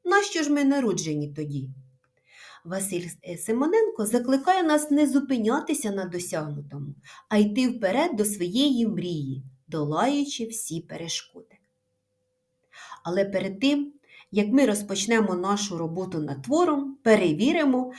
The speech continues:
наскільки ви добре знаєте зміст повісті.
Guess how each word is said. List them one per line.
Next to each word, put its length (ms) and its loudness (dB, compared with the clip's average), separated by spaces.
наскільки 600 4
ви 120 2
добре 400 2
знаєте 560 0
зміст 580 0
повісті. 680 -6